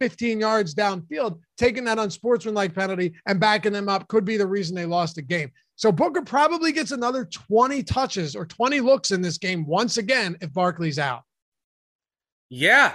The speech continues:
Speaker 2: I mean, that's what you're looking at. Twenty touches at a reduced salary, and that's what we want in D F S because it helps us get up to other premium players.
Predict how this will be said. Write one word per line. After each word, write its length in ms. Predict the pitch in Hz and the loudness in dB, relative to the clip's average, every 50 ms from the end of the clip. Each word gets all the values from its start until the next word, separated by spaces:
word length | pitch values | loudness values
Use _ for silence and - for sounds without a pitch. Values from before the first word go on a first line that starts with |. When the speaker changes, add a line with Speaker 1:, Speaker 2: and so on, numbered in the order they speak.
| - - - | -4 -4 0
Speaker 2:
I 100 | 151 180 | 0 0
mean, 240 | 214 220 240 233 170 _ | 0 0 -4 -4 -2 _
that's 240 | 220 240 269 269 - | 0 0 0 -2 -4
what 100 | 277 254 - | -6 -8 -6
you're 200 | 226 226 196 175 - | -6 -6 -6 -6 -6
looking 280 | 151 185 247 247 285 240 | -4 -4 -4 -2 -2 -4
at. 220 | 147 101 95 - | -4 -6 -8 -14
Twenty 300 | - - 156 180 233 247 | -8 -4 -4 -4 -4 -2
touches 340 | - 175 175 - 220 208 180 | -2 -2 -2 -2 -4 -4 -2
at 220 | 185 170 165 - - | 0 -2 -2 -2 -2
a 220 | 139 139 139 139 | 0 0 0 0
reduced 400 | 135 123 120 117 160 202 - - | -2 -4 -8 -8 -8 -6 -6 -4
salary, 420 | - 123 123 156 196 220 254 262 254 | -2 0 0 0 0 -2 -2 -4 -4
and 100 | 214 196 | -2 -2
that's 180 | 196 202 - | -2 -2 -2
what 100 | 220 202 | -6 -6
we 80 | 196 185 | -6 -8
want 380 | 147 120 131 170 208 208 180 - | -6 -6 -4 -2 -2 -2 -4 -6
in 400 | - 143 147 151 147 151 156 - 127 | -8 -6 -6 -4 -4 -6 -8 -10 -10
D 180 | 127 135 143 | -8 -4 -4
F 140 | 139 139 - | -4 0 0
S 180 | 185 196 190 - | 0 0 0 -2
because 180 | - 139 127 | -6 -8 -6
it 80 | 139 127 | -4 -2
helps 240 | 139 160 190 - - | -2 -2 -2 -2 -4
us 120 | 170 - | -6 -4
get 180 | - 151 160 170 | -2 -2 0 0
up 100 | 170 - | -2 -2
to 140 | - - 151 | -4 -4 -4
other 240 | 170 196 220 214 | -4 -4 -2 -4
premium 480 | 208 - - 156 147 147 156 151 156 151 | -6 -6 -8 -8 -6 -4 -4 -6 -6 -6
players. 500 | 151 - 185 214 185 135 107 101 98 | -6 -6 -4 -4 -2 -2 -4 -6 -8